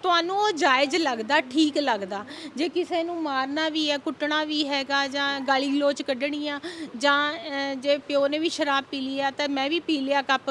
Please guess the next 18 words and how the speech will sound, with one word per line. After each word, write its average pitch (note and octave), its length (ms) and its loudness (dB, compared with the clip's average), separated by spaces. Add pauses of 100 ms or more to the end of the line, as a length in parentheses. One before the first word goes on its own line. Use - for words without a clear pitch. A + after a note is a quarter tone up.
(440)
ਤਾਂ - 80 4
ਮਤਲਬ G#4 240 2
ਉਹ G4+ 180 6
ਗਲਤ E4 280 4
ਨਹੀਂ G#4 280 2
ਹੈਗਾ। A#3+ 380 2
ਉਹ E4 300 0
ਸਾਡਾ, F4+ 420 4
ਮਤਲਬ, G4+ 280 -4
ਇੱਕ, G4 200 -4
ਅ, E4+ 300 -2
ਰੂਟੀਨ F4 560 0
ਸਮਝ D4+ 280 0
ਲਓ D#4 160 0
ਬਣ C4 240 -2
ਗਿਆ, A3+ 260 -4
ਹੈ B3 80 -4
ਨਾ? F4+ 160 -2